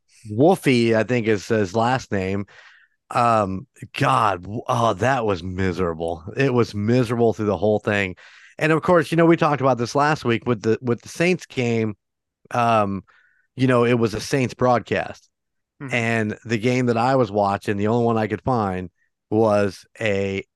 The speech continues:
Speaker 2: Arizona broadcast. So these guys, this is a former A-, Arizona player who's doing the announcing,
Speaker 1: Mm-hmm.
Speaker 2: and everything was about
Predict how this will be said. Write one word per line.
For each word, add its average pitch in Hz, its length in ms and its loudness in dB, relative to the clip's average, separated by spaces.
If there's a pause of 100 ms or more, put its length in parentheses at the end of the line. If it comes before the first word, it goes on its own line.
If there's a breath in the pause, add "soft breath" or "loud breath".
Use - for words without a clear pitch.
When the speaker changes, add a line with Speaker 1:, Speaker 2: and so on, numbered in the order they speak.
Speaker 2:
Arizona 113 760 0 (140)
broadcast. 95 680 -4
So 117 200 2
these 139 300 2
guys, 110 360 0
this 139 200 0
is 143 120 -2
a 120 60 4
former 131 360 0
A-, 123 340 -2
Arizona 117 500 0
player 123 520 0 (260 loud breath)
who's 123 160 2
doing 143 240 4
the 113 140 0
announcing, 107 720 0 (420 loud breath)
Speaker 1:
Mm-hmm. 139 100 -4
Speaker 2:
and 117 360 -2
everything 156 760 2
was 131 200 0
about 117 460 -2